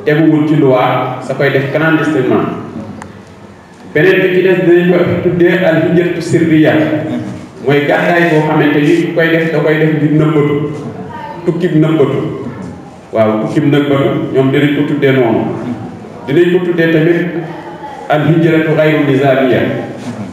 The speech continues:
gàddaay boo xamante ni tegul tamit ci organisation bi nga xamante ni moom la adduna bi yëpp boole tënk ni nii la ñu war a doxee. Ku bëgg a tukki jóge ci réew dem dugg ci beneen réew, ci yoon yi nga war a jaar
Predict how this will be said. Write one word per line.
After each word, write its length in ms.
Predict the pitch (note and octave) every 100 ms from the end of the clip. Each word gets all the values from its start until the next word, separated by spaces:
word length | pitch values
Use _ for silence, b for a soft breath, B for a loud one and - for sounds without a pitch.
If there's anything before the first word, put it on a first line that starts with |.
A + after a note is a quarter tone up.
| -
gàddaay 300 | D3+ D#3 D3+ D3
boo 80 | C#3+
xamante 320 | C#3+ C#3 C3+
ni 160 | C3+ F3
tegul 300 | E3+ D#3 D3+
tamit 240 | D3+ -
ci 60 | - D#3
organisation 840 | D#3+ D#3 D3+ C#3+ D3 - C#3 C3+
bi 60 | D#3
nga 100 | E3+
xamante 320 | D#3 C#3+ D3
ni 100 | C3+ B2+
moom 300 | C3 C#3+ D3
la 80 | G3 F#3+ - - A#2 G#2 - -
adduna 360 | D3+ D#3 D#3 D3+ D3+
bi 80 | E3+
yëpp 240 | E3+ D3+
boole 320 | D3 C#3+ C#3 -
tënk 160 | E3 D#3+ D#3+ - - - - - - -
ni 140 | A2+ C3+
nii 300 | C#3 G3 F#3+
la 80 | F#3+
ñu 100 | F3
war 100 | E3
a 140 | D3+ -
doxee. 560 | C#3+ C#3+ E3 - - - - - - -
Ku 80 | D#3
bëgg 240 | F3+ F3+
a 40 |
tukki 300 | F3+ F3 E3+ D#3
jóge 160 | E3 D#3 D#3
ci 60 | D#3
réew 300 | D#3+ D#3 D3+
dem 240 | D3+ D3+ D#3
dugg 240 | E3 D3+
ci 80 | D3
beneen 360 | D#3+ F3 D#3+ C#3
réew, 360 | C#3+ D3 C#3+ - - - -
ci 60 | D3+
yoon 280 | D#3 D3+ D3+
yi 120 | D3+
nga 100 | D#3
war 140 | D3
a 80 | D3+ -
jaar 220 | G#2+ A2